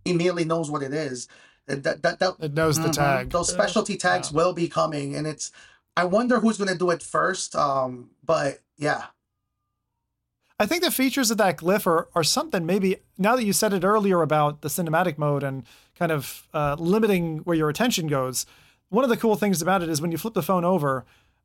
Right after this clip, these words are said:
Speaker 2: um, for example, if you're waiting for an Uber, it can show you, you know, the time to arrival in just a reducing bar, a reducing glyph. Or,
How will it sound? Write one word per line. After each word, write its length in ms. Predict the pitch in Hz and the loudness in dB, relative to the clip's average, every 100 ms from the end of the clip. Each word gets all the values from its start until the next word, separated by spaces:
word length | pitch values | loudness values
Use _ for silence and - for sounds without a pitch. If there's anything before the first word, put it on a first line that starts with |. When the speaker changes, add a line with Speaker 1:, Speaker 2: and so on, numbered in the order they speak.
| 151 | -2
Speaker 2:
um, 240 | 147 151 | 0 0
for 140 | 151 | 0
example, 280 | 208 196 175 | 0 2 0
if 80 | 151 | 0
you're 80 | 165 | 0
waiting 180 | 175 151 | 0 -2
for 140 | 156 | -4
an 40 | 156 | 0
Uber, 260 | 170 151 | 0 0
it 40 | 139 | -2
can 120 | 151 | -2
show 240 | - 214 | 0 2
you, 160 | 196 170 | 2 0
you 120 | 165 | 0
know, 120 | 151 | -2
the 120 | 139 | -4
time 260 | - 165 170 | -6 -2 0
to 80 | 156 | 2
arrival 440 | 151 151 160 120 - _ | 2 2 2 -2 -10 _
in 100 | 151 | -4
just 180 | 151 147 | -4 -2
a 40 | |
reducing 720 | 143 123 175 160 165 143 131 - _ - | -4 -2 0 0 0 -4 -8 -14 _ 0
bar, 280 | 165 143 | 2 2
a 60 | 139 | 0
reducing 380 | 147 156 151 143 | -2 -2 -2 -6
glyph. 340 | 143 170 - - _ _ | -2 -2 -4 -12 _ _
Or, 380 | - 170 165 170 | 0 2 4 0